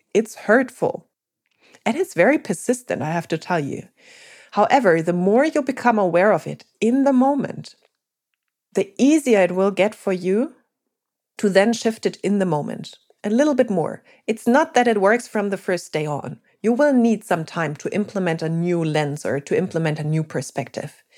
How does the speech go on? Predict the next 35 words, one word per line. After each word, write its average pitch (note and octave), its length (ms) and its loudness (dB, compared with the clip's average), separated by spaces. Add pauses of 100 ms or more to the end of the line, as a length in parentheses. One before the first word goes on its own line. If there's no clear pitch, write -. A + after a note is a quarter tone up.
(380)
And G#3 160 2
whenever A3+ 520 2
you C#4+ 200 -2
find B3+ 420 0
yourself - 520 -8
looking C4 440 0
at G3+ 140 -6
things - 680 -4 (360)
from G3 240 0
the G3+ 80 -2
perspective G3+ 680 -4
or E3+ 360 0
through A3+ 240 -2
the G3+ 100 0
lens F#3+ 400 0
of, E3 340 -2 (100)
"That's E3 280 -8
not C#3+ 160 -6
enough, B2 480 -12 (100)
and D#3+ 160 -8
it's - 180 -14
never E3 240 -4
enough, D3 520 -8 (100)
and E3+ 140 -4
I'm F3 140 0
not E3 240 -2
good E3 120 -2
enough," C3 420 -10 (480)
and F3+ 220 0
it's - 400 -14
like, F#3+ 300 0 (120)
whenever A3 560 2
you A3+ 240 0
see A3+ 440 0 (160)
lack, E3+ 560 -2